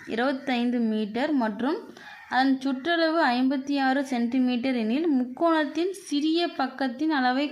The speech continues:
காண்க. அதாவது பாருங்க, இப்ப நமக்கு ஒரு செங்கோண முக்கோணம் இருக்கு.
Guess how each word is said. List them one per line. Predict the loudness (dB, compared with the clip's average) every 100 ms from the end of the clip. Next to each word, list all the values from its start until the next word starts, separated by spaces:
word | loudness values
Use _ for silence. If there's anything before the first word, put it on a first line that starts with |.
| -2
காண்க. | 0 0 0 0 0 -2 -4 -10 -20 _ _ _ _ _ _ _ _ _ -20 _ _ _ _ _ _ _ _ -20 -20 -20 -20 -20 -20 -16
அதாவது | -2 0 2 0
பாருங்க, | 0 0 0 -2 -6 -18 -20 _
இப்ப | -2 0
நமக்கு | 0 0
ஒரு | 0
செங்கோண | 0 2 2 0
முக்கோணம் | 0 0 0
இருக்கு. | -2 -2